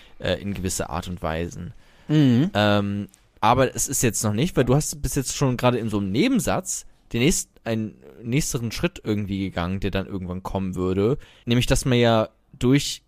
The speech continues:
Speaker 1: die Erfahrung, die man macht mit anderen Menschen, sich ja auch nicht nur bei diesen anderen Menschen, ähm, in einer bestimmten Art und Weise verhält, sondern dann auch wiederum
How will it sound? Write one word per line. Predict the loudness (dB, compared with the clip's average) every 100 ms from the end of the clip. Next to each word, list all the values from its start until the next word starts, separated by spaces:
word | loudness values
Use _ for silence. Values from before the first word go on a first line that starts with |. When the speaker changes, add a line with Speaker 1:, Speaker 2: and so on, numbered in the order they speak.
| _
Speaker 1:
die | -12 -4 -4
Erfahrung, | -2 0 4 4 4 0
die | 2
man | 2
macht | 2 0
mit | -6 -4
anderen | 0 2
Menschen, | 0 -2 -2 -4 -4 -8 -20 _ _
sich | -6 -2
ja | 0
auch | 2
nicht | 0 2
nur | 2 4 2 0
bei | 2
diesen | 2 0
anderen | 2 2 2
Menschen, | 0 -4 -4 -6 -6 -12 -18 -18 -2
ähm, | 2 4 4 2 -2 -8 -14 -10 -10 -12 -4
in |
einer | -2
bestimmten | 0 0 -2 -4 -10 -10 -2
Art | -2
und | 0
Weise | -2 -2 -4
verhält, | 0 2 0 0
sondern | -2 0
dann | 0 0
auch | 0 0 0
wiederum | 4 4 4 0